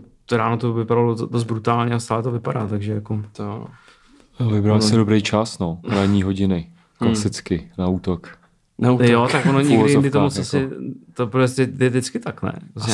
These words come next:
Speaker 1: nějakého
Speaker 2: jo, no.
Speaker 1: důvodu, jako, asi
Speaker 3: Jo, už to je tradice,
Speaker 1: taktický,
Speaker 3: jako.
Speaker 1: Ne?
Speaker 2: No, nevím.
Speaker 1: Tak jako takový to, jako, prostě, když to teďka se, tak o, o tom budeme v poličku bavit, teda v pár vteřin, tak jako i ty bombardování prostě běžný, vždycky
Speaker 2: Věď-,
Speaker 1: jsou
Speaker 2: jakože je to v noci,
Speaker 1: noční,
Speaker 2: jakože
Speaker 1: že jo?
Speaker 2: pře-, jakože překvapíš,
Speaker 1: No,
Speaker 2: to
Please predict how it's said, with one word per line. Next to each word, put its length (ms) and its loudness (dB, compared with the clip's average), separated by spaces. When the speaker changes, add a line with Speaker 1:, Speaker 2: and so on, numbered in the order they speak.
Speaker 1:
nějakého 220 0
Speaker 2:
jo, 60 -2
no. 100 -2
Speaker 1:
důvodu, 160 -4
jako, 300 -8
asi 100 0
Speaker 3:
Jo, 180 4
už 140 -6
to 100 -6
je 40 -2
tradice, 460 -2
Speaker 1:
taktický, 180 0
Speaker 3:
jako. 260 0
Speaker 1:
Ne? 240 0
Speaker 2:
No, 200 -2
nevím. 540 -2
Speaker 1:
Tak 180 -2
jako 200 2
takový 220 0
to, 160 0
jako, 340 -6
prostě, 220 -2
když 100 2
to 100 0
teďka 220 2
se, 180 0
tak 180 0
o, 120 0
o 40 0
tom 140 4
budeme 220 4
v 100 -4
poličku 440 0
bavit, 380 0
teda 200 -2
v 140 -14
pár 200 0
vteřin, 280 -6
tak 120 -4
jako 180 -6
i 60 0
ty 100 -2
bombardování 760 2
prostě 260 -8
běžný, 360 -4
vždycky 120 -6
Speaker 2:
Věď-, 180 2
Speaker 1:
jsou 60 0
Speaker 2:
jakože 280 2
je 100 6
to 100 0
v 60 2
noci, 240 2
Speaker 1:
noční, 20 6
Speaker 2:
jakože 140 2
Speaker 1:
že 60 2
jo? 160 4
Speaker 2:
pře-, 120 -2
jakože 260 -2
překvapíš, 500 -2
Speaker 1:
No, 80 6
Speaker 2:
to 60 4